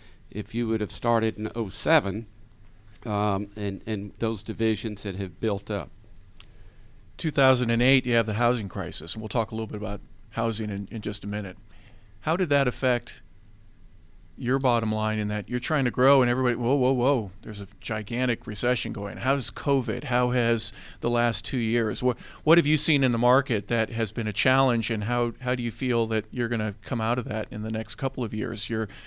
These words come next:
Speaker 2: your growth rate and your expansion? 'Cause you're all over the Southeast now and you're looking to grow even further.
Speaker 1: You know, in two thousand and eight, when the recession hit, we looked at it as an opportunity, uh,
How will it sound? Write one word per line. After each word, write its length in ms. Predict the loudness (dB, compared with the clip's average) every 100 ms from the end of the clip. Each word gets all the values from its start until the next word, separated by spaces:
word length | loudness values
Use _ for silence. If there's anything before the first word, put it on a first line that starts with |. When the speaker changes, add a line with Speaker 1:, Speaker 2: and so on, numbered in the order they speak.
| 0
Speaker 2:
your 140 | 2
growth 400 | 4 6 6 6
rate 320 | 4 4 4 4
and 240 | 2 2
your 320 | 2 2 0 -2 -14 -8
expansion? 760 | -4 -2 0 2 2 2 -2 -2
'Cause 180 | 0
you're 140 | 6 8
all 140 | 8
over 160 | 8 4
the 80 | 2
Southeast 560 | 2 0 2 0 0
now 160 | 0 0
and 80 | 0
you're 80 |
looking 260 | 0 0 -2
to 60 | -2
grow 260 | 0 2
even 240 | 0 -2 -6
further. 440 | -4 -4 -4 -8 -14 -20 -20 -20 -20 -20 -18 -4
Speaker 1:
You 140 | 2
know, 120 | 6 6
in 80 |
two 180 | 4 0
thousand 480 | 4 4 2 0 0
and 120 | 2
eight, 200 | 2 2
when 120 | 2
the 60 | 0
recession 540 | 0 -2 -2 -2 -2
hit, 200 | -4 -4
we 140 | -2 0
looked 260 | 0 0
at 140 | -2 -2
it 40 |
as 180 | -2 -4
an 100 | -4
opportunity, 720 | -4 -4 -6 -6 -6 -8 -12 -16 -20 -20 -20 -20 -20 -20 -12
uh, 320 | -8 -6 -6